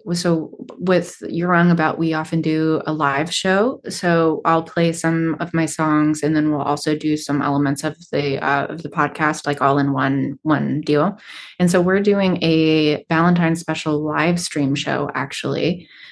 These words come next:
that you can stream at, mm, I believe it's moment dot co slash you're wrong about.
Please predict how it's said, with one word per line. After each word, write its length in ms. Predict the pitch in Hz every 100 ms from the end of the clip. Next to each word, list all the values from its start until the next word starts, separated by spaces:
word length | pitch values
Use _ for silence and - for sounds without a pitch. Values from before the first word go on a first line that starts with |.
| - -
that 200 | 160 156
you 640 | 151 160 156 156 151 139
can 580 | - 165 156 151 151 143
stream 460 | - - 165 160 151
at, 260 | 147 -
mm, 380 | - 156 151 139 -
I 80 | 165
believe 460 | 165 175 190 208
it's 160 | 180 175
moment 380 | 165 156 160 -
dot 240 | 160 -
co 280 | - 151 151
slash 680 | 147 151 139 139 - - - _ _ -
you're 100 | 151
wrong 140 | 147
about. 400 | 147 143 143 -